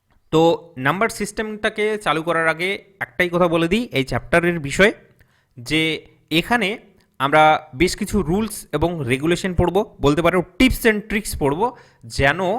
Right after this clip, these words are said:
খুব সহজে এই অঙ্কগুলোকে আমরা করতে পারি। সাধারণত যদি অঙ্কগুলোকে তোমাকে দেওয়া হয়,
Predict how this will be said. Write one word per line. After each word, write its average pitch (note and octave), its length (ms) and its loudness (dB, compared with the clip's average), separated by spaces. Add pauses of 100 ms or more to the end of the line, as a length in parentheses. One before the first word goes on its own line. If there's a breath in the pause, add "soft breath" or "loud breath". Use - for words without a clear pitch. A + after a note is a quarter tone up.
(520 soft breath)
খুব C4 220 -2
সহজে F3+ 640 0
এই E3+ 460 -4
অঙ্কগুলোকে E3 580 -2
আমরা D#3 160 -2
করতে G3 280 -4
পারি। G2 200 -2 (180 soft breath)
সাধারণত G3 600 0
যদি B3 260 -2
অঙ্কগুলোকে F#3+ 540 -4
তোমাকে G3+ 260 -6
দেওয়া D3+ 300 4
হয়, D3+ 180 2